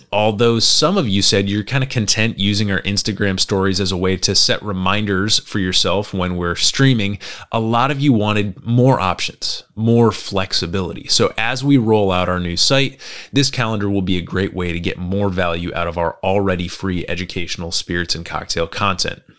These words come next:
Our current recording platform, Riverside dot F M, already supports live streaming and even live chats and call-ins. So it's just a matter of us making things a bit more accessible to a wider audience to be able to work those features into the show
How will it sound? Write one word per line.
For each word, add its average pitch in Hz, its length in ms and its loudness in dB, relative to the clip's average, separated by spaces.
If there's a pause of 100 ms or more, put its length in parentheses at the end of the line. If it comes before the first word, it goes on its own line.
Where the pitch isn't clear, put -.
(640)
Our 101 260 -2
current 135 420 0
recording 117 480 0
platform, 165 680 -2 (400)
Riverside 110 480 2
dot 92 200 0
F 90 180 -2
M, 120 260 0
already 147 600 2
supports - 960 2
live 104 260 0
streaming 113 400 0
and 87 80 -2
even 104 380 0
live 95 260 0
chats - 340 -2
and 82 120 -8
call-ins. 107 500 -2
So 104 140 0
it's 98 140 -2 (260)
just 147 200 2
a 160 40 0
matter 113 440 0
of 101 160 -2 (120)
us 120 240 0
making 113 380 -2
things 113 200 0
a 101 60 -2
bit 107 240 -2
more 107 200 0
accessible 147 600 0
to 123 160 2
a 104 60 4
wider 110 400 2
audience 92 440 -2
to 101 100 -6
be 92 120 0
able 98 160 0
to 90 140 -2
work 107 300 -2
those 104 220 2
features - 640 -4
into 120 300 0
the 101 80 -8
show 92 400 0